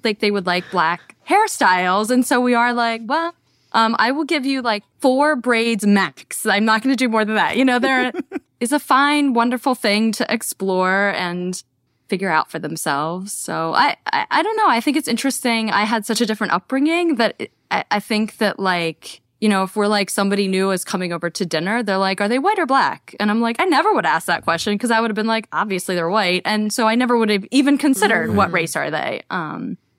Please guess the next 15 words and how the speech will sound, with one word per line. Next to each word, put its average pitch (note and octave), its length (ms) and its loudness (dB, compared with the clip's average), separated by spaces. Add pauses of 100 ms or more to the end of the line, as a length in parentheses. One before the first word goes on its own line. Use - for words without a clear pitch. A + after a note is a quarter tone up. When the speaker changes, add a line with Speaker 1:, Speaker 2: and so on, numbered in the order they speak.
(140)
Speaker 1:
so B3 160 4
they're A#3+ 120 4
just, A#3 280 -4
like, F#3+ 280 0 (300)
having F#3+ 400 0
a F3 160 -2
more F3 420 -2
mixed E3+ 540 -6 (220)
race, E3 680 -4 (320)
normal F#3 720 0
experience, F3 1000 -6 (420)
which G#3+ 200 -2
is G3 120 -2
a F#3 80 0
really E3 640 -4